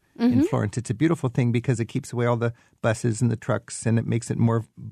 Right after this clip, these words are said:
Speaker 1: bike-friendly and pedestrian-friendly, and you can actually hear the birds. It's quite nice. Uh, the consequence for tour groups is we have to park the bus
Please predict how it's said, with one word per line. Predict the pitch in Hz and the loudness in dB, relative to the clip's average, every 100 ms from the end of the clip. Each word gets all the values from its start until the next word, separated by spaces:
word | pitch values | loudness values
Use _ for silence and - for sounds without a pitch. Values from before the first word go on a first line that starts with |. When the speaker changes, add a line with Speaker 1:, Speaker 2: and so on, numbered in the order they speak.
| - | -4
Speaker 1:
bike-friendly | 107 107 113 107 107 | -2 -2 0 0 0
and | 104 107 | 0 -2
pedestrian-friendly, | - 107 - 107 107 110 104 110 | -2 -2 -2 -4 -2 -2 -2 0
and | 104 101 _ _ | -2 -4 _ _
you | - | -4
can | 107 117 | 0 2
actually | 117 - 110 95 101 | 0 -2 -4 -4 -6
hear | - 123 | -4 -2
the | 123 | 0
birds. | 139 139 78 - | 0 0 -2 -10
It's | - | -6
quite | - - | -2 -2
nice. | 95 90 131 - - _ _ | -2 -2 -4 -8 -20 _ _
Uh, | - 101 98 | -4 -2 -2
the | |
consequence | 101 135 113 131 107 | 0 -2 0 2 0
for | - 101 | 0 -2
tour | 85 - 82 | 0 -2 0
groups | 101 110 120 | 0 -2 0
is | 101 107 - | -2 -2 -2
we | |
have | 101 98 | -2 -2
to | 95 | -6
park | - - 98 | -6 -8 -6
the | - | -4
bus | 87 104 - - | -2 -2 -4 -10